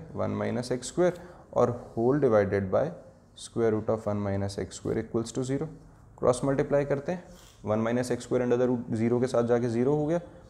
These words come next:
तो ये बन गया। रीअरेंज करते हैं, डी टू वाई by d x square into one minus x square minus x into dy by dx which is equals to zero।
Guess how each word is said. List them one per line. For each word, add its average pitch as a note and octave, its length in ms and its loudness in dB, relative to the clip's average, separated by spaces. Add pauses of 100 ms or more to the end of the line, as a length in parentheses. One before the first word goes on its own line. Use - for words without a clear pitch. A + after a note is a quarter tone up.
(240)
तो A#2+ 60 2
ये A#2+ 200 4
बन G#2+ 240 2
गया। - 160 0 (380)
रीअरेंज A#2 480 4
करते B2 300 -2
हैं, D3 140 -4
डी G#2 140 0
टू A#2 220 -2
वाई A2+ 200 4
by A2+ 160 0 (100)
d G#2 160 2
x - 160 -12
square D3 280 0 (1120)
into D#3 200 2 (120)
one G2 200 2
minus G2 380 -2
x - 180 -8
square E3+ 240 2 (840)
minus A#2+ 360 0 (200)
x - 200 -10
into G2 280 -2
dy G2 100 0
by F#2 420 2
dx B2 400 -4 (500)
which F#2+ 220 -4
is F#2 120 -6
equals - 360 -6
to - 100 -6 (220)
zero। - 320 -12